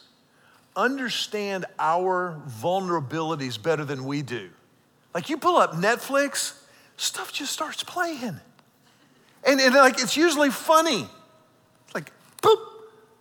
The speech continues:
<laughs> That is so funny. I'm gonna go see what's on, up with that.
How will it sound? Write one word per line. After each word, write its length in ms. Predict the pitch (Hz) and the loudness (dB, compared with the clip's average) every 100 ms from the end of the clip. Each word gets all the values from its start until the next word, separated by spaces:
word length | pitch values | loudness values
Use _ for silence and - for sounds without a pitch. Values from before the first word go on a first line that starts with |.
| _ - - | _ -20 -14
<laughs> 680 | 120 240 170 123 226 202 - - _ - - - - - - - - | -10 -8 -8 -8 -8 -12 -14 -20 _ -20 -20 -6 -2 0 0 -4 -4
That 160 | - 415 | -6 -6
is 220 | 294 185 | -6 -6
so 220 | - - | -6 -6
funny. 280 | - - - - - | -8 -8 -10 -12 -12
I'm 120 | - | -6
gonna 120 | 349 381 | -6 -4
go 120 | 175 | -4
see 200 | - 202 | -4 -2
what's 220 | 196 202 | -2 -2
on, 240 | 220 240 | -2 0
up 160 | 254 269 | 0 0
with 140 | 262 | -2
that. 320 | 165 123 95 | -2 0 0